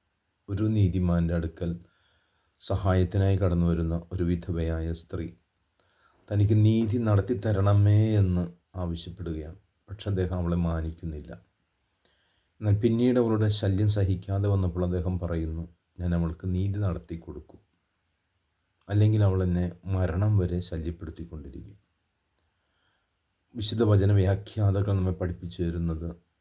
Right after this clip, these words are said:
ഇത് ദൈവത്തിൻ്റെ മനോഭാവമാണ്. തന്നെ വിളിച്ചപേക്ഷിക്കുന്ന മക്കളുടെ മേൽ ദൈവം കരുണ കാണിക്കാതിരിക്കുമോ?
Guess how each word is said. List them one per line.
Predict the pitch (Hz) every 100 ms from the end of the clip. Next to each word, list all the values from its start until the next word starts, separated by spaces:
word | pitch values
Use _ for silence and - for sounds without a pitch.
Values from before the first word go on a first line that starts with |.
| _
ഇത് | 98 90 92
ദൈവത്തിൻ്റെ | 92 92 95 101 101
മനോഭാവമാണ്. | 95 85 80 82 85 - 82 80 76 71 - _ _ _ _ _ _ _ _ _ _
തന്നെ | 98 98
വിളിച്ചപേക്ഷിക്കുന്ന | 104 98 98 107 95 98 - - 95 98 92 87 -
മക്കളുടെ | 90 - 92 87 87
മേൽ | 85 87
ദൈവം | 85 85 82 85 - _
കരുണ | 98 98 104 98
കാണിക്കാതിരിക്കുമോ? | 82 82 87 80 76 82 - 71